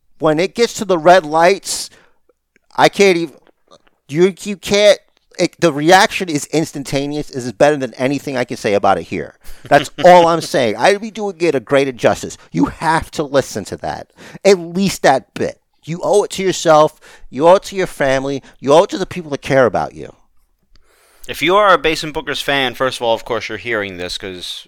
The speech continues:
Speaker 2: you're a Basement Bookers fan, right? 'Cause that's who I'm talking to. You, this is the content that you want.
Speaker 1: This is free.
Speaker 2: Go check that out.
Speaker 1: It's free. You know, most people, like, when they do, like, a companion or whatever, they p-, hide it behind a paywall.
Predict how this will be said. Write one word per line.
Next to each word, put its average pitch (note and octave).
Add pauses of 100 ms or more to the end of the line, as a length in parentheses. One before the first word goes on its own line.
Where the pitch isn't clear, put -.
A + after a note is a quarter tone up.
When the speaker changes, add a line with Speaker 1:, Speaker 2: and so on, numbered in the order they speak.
(120)
Speaker 2:
you're F#2+ (420)
a G#2+
Basement F#2+
Bookers F#2+
fan, F#2
right? F#2
'Cause F2
that's E2
who -
I'm -
talking B2+
to. - (460)
You, F#3 (800)
this D#3+
is F#3+
the -
content C#3 (340)
that G#2+
you G#2
want. - (180)
Speaker 1:
This F3+
is F#3+
free. F3+
Speaker 2:
Go C3
check C#3
that D3
out. F#2+
Speaker 1:
It's -
free. G2 (260)
You F#3
know, A3
most G3
people, A3+
like, D#3+
when D3+
they D#3
do, D#3+
like, E3+
a D#3
companion E3
or F3+
whatever, G#3
they D3+
p-, -
hide D#3
it D3
behind C#3
a B2+
paywall. D#2+